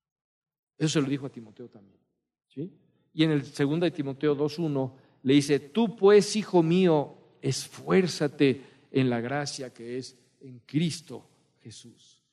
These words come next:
Entonces él necesitaba aliento, él necesitaba ser animado y para colmo era enfermizo. Era enfermizo. Pablo le dice en primera de Timoteo cinco veintitrés,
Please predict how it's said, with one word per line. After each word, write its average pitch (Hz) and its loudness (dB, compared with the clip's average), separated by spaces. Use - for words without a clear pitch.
Entonces 170 -2
él 254 0
necesitaba 220 -2
aliento, 175 -4
él 170 -6
necesitaba 214 -4
ser 220 0
animado 180 2
y 190 -2
para 156 2
colmo 180 2
era 151 0
enfermizo. - -14
Era 262 -2
enfermizo. 240 -4
Pablo 214 6
le 208 8
dice 214 4
en 180 2
primera 151 0
de 170 2
Timoteo 160 -4
cinco 165 -8
veintitrés, 143 -10